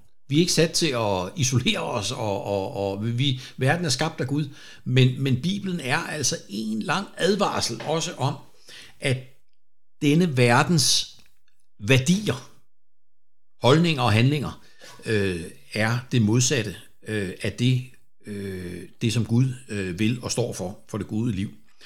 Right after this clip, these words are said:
Så er der jo også den her udtryk, den som sagde, "Lykkelig den, der ikke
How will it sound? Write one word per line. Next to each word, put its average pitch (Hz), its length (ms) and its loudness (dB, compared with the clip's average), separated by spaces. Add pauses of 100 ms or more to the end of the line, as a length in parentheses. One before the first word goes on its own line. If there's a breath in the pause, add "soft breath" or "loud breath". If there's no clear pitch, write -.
(120)
Så 143 120 0
er 131 120 4
der 160 60 4
jo 98 100 4
også 123 180 4
den 120 160 6
her 117 200 6 (520 loud breath)
udtryk, 117 360 -2
den 127 160 0
som 110 280 2 (240)
sagde, 113 300 0
"Lykkelig 123 360 2
den, 123 160 0
der 113 200 0
ikke 110 240 0